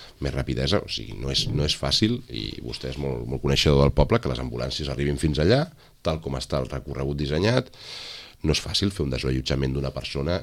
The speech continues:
que, que pateix un, diguéssim, un accident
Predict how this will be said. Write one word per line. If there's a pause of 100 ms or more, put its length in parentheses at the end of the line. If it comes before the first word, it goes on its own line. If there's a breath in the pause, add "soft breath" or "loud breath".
que, (500)
que
pateix (420)
un, (240)
diguéssim, (480 soft breath)
un
accident